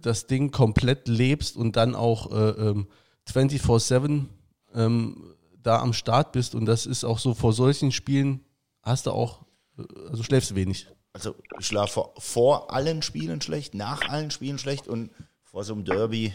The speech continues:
Speaker 2: insbesondere, ganz klar.
Speaker 1: Also englische Wochen ist schwierig dann.
Speaker 2: Ja, äh, also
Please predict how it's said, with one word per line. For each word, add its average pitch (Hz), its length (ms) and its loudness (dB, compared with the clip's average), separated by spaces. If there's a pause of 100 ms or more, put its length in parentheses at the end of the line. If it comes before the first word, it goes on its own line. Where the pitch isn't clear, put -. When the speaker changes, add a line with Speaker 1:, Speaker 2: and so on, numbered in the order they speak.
Speaker 2:
insbesondere, 98 760 -4
ganz 90 240 -10
klar. 95 280 -10 (680)
Speaker 1:
Also 101 220 0
englische 123 400 2
Wochen 123 280 0
ist 117 160 -6
schwierig 98 380 -6
dann. - 220 -18 (580)
Speaker 2:
Ja, 95 420 -4
äh, 95 300 -2
also 101 200 -4